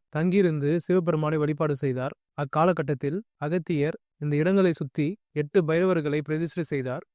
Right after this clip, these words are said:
அதில் உள்ள ஒரு பைரவர் தான் இந்த ஆலயத்தில் உள்ள காலபைரவர்.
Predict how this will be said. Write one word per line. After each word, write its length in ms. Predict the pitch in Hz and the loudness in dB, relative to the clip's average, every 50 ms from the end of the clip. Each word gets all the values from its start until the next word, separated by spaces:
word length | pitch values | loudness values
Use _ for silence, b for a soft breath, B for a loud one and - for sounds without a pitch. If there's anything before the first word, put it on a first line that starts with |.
| _ _ - | _ _ -8
அதில் 180 | 151 151 160 160 | -4 -2 -2 0
உள்ள 100 | 170 185 202 196 | 2 2 2 4
ஒரு 80 | 180 160 147 | 2 2 2
பைரவர் 340 | 151 160 165 165 156 151 139 131 | 2 2 2 2 2 0 0 -2
தான் 140 | 131 139 180 208 - _ _ - | -2 -4 -4 -6 -10 _ _ -6
இந்த 100 | 147 147 151 143 | -2 0 2 2
ஆலயத்தில் 360 | 151 165 180 175 156 180 170 143 | 4 4 2 2 2 2 0 2
உள்ள 120 | 143 131 135 135 156 180 - _ - | 0 0 0 -2 -4 -6 -6 _ -2
காலபைரவர். 580 | 147 147 151 135 139 135 127 120 120 127 135 | 0 0 0 0 -2 -2 -2 -4 -4 -6 -8